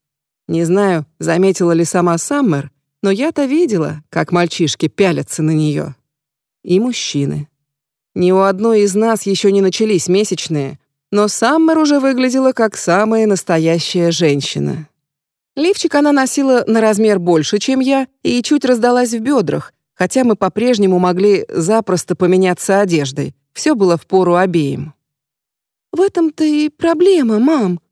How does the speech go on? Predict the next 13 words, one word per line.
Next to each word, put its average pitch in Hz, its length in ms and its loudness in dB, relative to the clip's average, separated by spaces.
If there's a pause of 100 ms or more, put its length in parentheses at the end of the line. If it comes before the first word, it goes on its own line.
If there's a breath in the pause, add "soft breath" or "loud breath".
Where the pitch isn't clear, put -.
(120)
продолжала 190 640 0
Саммер, 185 540 0 (160)
смаргивая 185 640 0
слезы. 143 560 -2 (640)
Тогда 180 320 -2
с - 80 -6
ней 156 260 0
это 151 160 -4
вообще 165 340 -2
частенько 147 520 -4
случалось, 151 640 -6 (220)
из-за 160 260 0
всяких - 460 -6